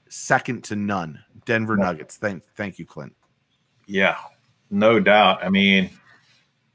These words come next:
Speaker 2: he has climbed the mountain.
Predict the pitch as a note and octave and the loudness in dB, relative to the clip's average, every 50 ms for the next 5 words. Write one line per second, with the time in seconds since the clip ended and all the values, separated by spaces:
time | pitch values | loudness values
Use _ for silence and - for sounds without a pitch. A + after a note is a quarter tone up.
0 | _ _ _ _ - B2+ C#3+ C#3 C#3 C#3 D3+ C#3+ C3 C#3+ B2+ - - _ _ _ | _ _ _ _ -2 0 2 4 4 4 4 4 4 2 2 -2 -6 _ _ _
1 | _ _ _ _ _ _ _ _ _ _ _ - A2+ A2 A2+ A2 G#2+ - - - | _ _ _ _ _ _ _ _ _ _ _ 0 2 4 4 4 2 0 -6 -10
2 | - - - A#2+ A#2 A#2 A#2 A#2 A#2+ A#2+ A#2 A#2 A#2 F#2+ G2+ F#2+ F#2+ F#2 F#2 F#2+ | -10 -4 0 4 6 6 6 6 4 4 2 0 0 -2 -2 -2 0 0 0 2
3 | G2 F#2+ F#2+ G2+ F2+ F#2+ F#2 E2+ E2+ | 2 2 2 2 0 -2 -6 -8 -10